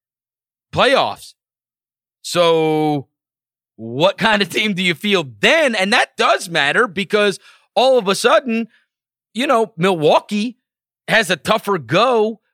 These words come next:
uh, than whoever's two, Toronto right now. Um,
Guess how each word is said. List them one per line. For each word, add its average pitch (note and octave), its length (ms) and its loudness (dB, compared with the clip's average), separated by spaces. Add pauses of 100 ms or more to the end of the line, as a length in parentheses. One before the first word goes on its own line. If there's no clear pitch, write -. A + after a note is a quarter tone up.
(140)
uh, F3 460 2
than E3+ 500 -2 (640)
whoever's F3+ 480 0
two, A3 420 0 (120)
Toronto E3 500 0
right D3+ 240 0
now. F#3+ 440 -2 (560)
Um, C#3+ 220 0